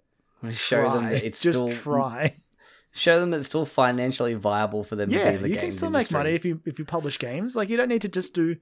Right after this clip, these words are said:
Speaker 2: pachinko machines. I mean, you,
Speaker 1: Um,
Speaker 2: you can, but you, please don't. You have Metal Gear and Castlevania and Silent Hill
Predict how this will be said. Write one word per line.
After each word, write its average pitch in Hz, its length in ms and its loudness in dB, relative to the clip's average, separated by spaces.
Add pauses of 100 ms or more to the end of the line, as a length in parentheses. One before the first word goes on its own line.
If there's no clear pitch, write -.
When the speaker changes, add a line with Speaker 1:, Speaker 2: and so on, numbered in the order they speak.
(680)
Speaker 2:
pachinko 170 440 -2
machines. 143 720 -2 (340)
I 165 40 -8
mean, 170 240 0
you, 160 140 -4 (280)
Speaker 1:
Um, - 340 -6
Speaker 2:
you 175 140 2
can, 196 480 2
but 151 220 0
you, 156 120 -10 (140)
please 294 300 -2
don't. 131 260 -6
You 185 120 -2
have 196 260 -2 (400)
Metal 196 220 2
Gear 208 420 2
and 143 200 -6 (200)
Castlevania 185 1000 -2
and 139 100 -8
Silent 185 380 0
Hill 175 460 0